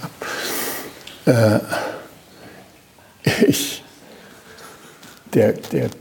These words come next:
kooperiert schon mit euch, was das Essen angeht. Also, <clears throat> jedenfalls, klar ist, dem Buddha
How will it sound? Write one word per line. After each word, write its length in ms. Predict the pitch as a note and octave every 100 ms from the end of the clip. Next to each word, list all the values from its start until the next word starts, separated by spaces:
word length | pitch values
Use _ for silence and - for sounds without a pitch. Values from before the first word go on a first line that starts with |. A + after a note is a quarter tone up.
| -
kooperiert 960 | - - - B2+ - B2 G#2 B2+ C3+ -
schon 260 | - A#2
mit 280 | G#2+ G#2+ -
euch, 380 | A2+ A2 - -
was 180 | B2 -
das 200 | G#2+ -
Essen 420 | - B2+ - -
angeht. 540 | - F#2 G#2 - B2 D3 - - - - - - - _ _ -
Also, 680 | A#2 G#2+ B2 A#2+ D#3+ A2 - - -
<clears throat> 440 | - C3+ B2 G#2 F2+ - - - _ _ - - - - _ _ _ _ -
jedenfalls, 1000 | C#3+ C#3 A#2 - - F#2 F2+ G2 - - - - _ -
klar 540 | - C3 A#2 A2+ -
ist, 400 | G2 G2 - - _ _ _ _ _ -
dem 320 | A2+ G2+ G2+
Buddha 540 | C3+ E3+ C#3+ G2 F2